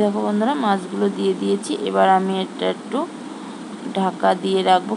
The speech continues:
কিছুক্ষণের জন্য, যাতে মাছটার ভিতরে লবণটা সুন্দর করে ঢুকে যায়। এখানে দেখো, ঢাকনাটা খুলে তোমাদেরকে এই যে দেখাচ্ছি। উম, তরকারিটা কত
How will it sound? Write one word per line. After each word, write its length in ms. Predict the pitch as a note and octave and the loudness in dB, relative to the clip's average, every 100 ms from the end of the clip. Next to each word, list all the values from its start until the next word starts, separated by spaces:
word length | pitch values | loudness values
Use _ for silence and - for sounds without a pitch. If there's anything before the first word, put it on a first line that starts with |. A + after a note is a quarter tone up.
| - | -6
কিছুক্ষণের 580 | G3 G3 - G3 C#3 F#2 | -8 -8 -2 -2 -2 -2
জন্য, 220 | F#2 F#2 G3 - A3+ | -2 0 -2 -2 -2
যাতে 200 | G3 G3 F#3 | -2 -2 0
মাছটার 380 | F3+ - G3 F#3 | 0 -2 -4 -4
ভিতরে 280 | F#3+ F#3+ F#3+ F#3+ | -4 -2 -2 0
লবণটা 500 | F3+ F3 F2+ F2+ F#2+ - | 0 -2 -6 -4 -4 -4
সুন্দর 300 | - F#3 B2+ - | -6 -4 -6 -4
করে 140 | F#2 F#2 | -4 -4
ঢুকে 220 | F#3+ G2 F#2 | -4 -4 -2
যায়। 160 | G2 C3+ - - - - - - - - | -2 -2 -8 -14 -14 -14 -14 -14 -12 -10
এখানে 320 | F#3 G3+ G3 F#3 F#3 | -4 0 2 2 2
দেখো, 280 | F3 - C4+ - - - - G3+ | 0 -2 -8 -8 -12 -14 -8 -4
ঢাকনাটা 480 | F#3 F#3+ - G3 G3+ - | -4 -2 -4 -2 -6 -4
খুলে 260 | G3+ G2 F#2 | -4 -2 -4
তোমাদেরকে 600 | F#2 F2+ F#2 F2 - - F#2+ | -6 -4 -4 -4 -6 -4 -6
এই 40 | F2+ | -4
যে 80 | F#3 F2+ | -6 -4
দেখাচ্ছি। 520 | F#3+ - F#3+ - - - - - - - - - A#2 | -4 -4 -8 -8 -12 -12 -12 -14 -14 -14 -12 -10 -6
উম, 440 | G#2 G2 F#2+ F#2+ F#2+ - | -4 -2 -2 -4 -6 -2
তরকারিটা 460 | F2+ F2 F#2+ F2+ F#2+ F2+ | -2 0 -4 -2 -2 -2
কত 140 | F2+ | -4